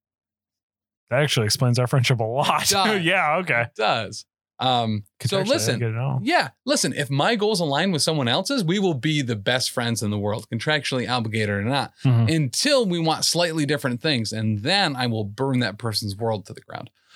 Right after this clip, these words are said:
Speaker 2: But
Speaker 1: I mean, I would.
Speaker 2: But I'm also, you know what I mean? It's
Speaker 1: Realistically speaking, they probably are asking for it.
Speaker 2: Yeah.
Speaker 1: Yeah.
Speaker 2: Yeah.
Speaker 1: For sure.
Speaker 2: I think so. They know how much my birthday six months later means to me.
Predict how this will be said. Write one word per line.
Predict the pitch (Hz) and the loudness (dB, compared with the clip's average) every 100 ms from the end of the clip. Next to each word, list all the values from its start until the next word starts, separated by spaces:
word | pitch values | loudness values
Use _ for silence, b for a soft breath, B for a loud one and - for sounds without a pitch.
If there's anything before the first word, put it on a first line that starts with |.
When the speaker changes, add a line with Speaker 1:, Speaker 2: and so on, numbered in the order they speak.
| b _ - | b _ 0
Speaker 2:
But | 269 190 _ _ _ _ _ _ _ _ | 0 0 _ _ _ _ _ _ _ _
Speaker 1:
I | 170 | 0
mean, | 175 | 2
I | 147 214 | 2 2
would. | 98 120 131 _ _ | 0 -2 -4 _ _
Speaker 2:
But | 240 233 151 - _ _ _ _ | 0 0 0 -4 _ _ _ _
I'm | 180 190 | 0 2
also, | 196 185 185 175 | 0 0 0 0
you | 190 | 0
know | 196 | 2
what | 185 | 2
I | 175 | 2
mean? | 185 185 - | 0 -2 -2
It's | 175 170 - _ | -4 -4 -8 _
Speaker 1:
Realistically | 214 254 302 247 180 | -2 2 2 2 2
speaking, | 143 180 151 | 2 2 2
they | 135 135 | 2 2
probably | 160 185 147 107 104 | 2 2 2 0 0
are | 107 | 2
asking | 110 110 98 90 | 2 2 -4 -6
for | 87 85 | -4 -4
it. | 82 - _ _ _ _ | -4 -8 _ _ _ _
Speaker 2:
Yeah. | 190 - - _ | -2 -2 -8 _
Speaker 1:
Yeah. | - 165 90 120 B - | -2 0 0 -8 B -6
Speaker 2:
Yeah. | 262 - _ _ _ _ | -6 -6 _ _ _ _
Speaker 1:
For | - 107 | -4 0
sure. | - 98 - | 0 -2 -2
Speaker 2:
I | - | -4
think | 202 110 | -2 -6
so. | - 104 143 _ _ _ _ _ _ | -4 -6 -6 _ _ _ _ _ _
They | 196 | -2
know | 214 120 | 0 0
how | 113 | -2
much | 107 - | -4 -4
my | 104 | -6
birthday | 107 107 110 104 - _ | -4 -4 -4 -4 -6 _
six | - 120 110 | -6 -6 -4
months | 107 107 | -6 -4
later | 110 110 | -4 -4
means | 107 110 | -4 -6
to | 123 | -6
me. | 139 | -6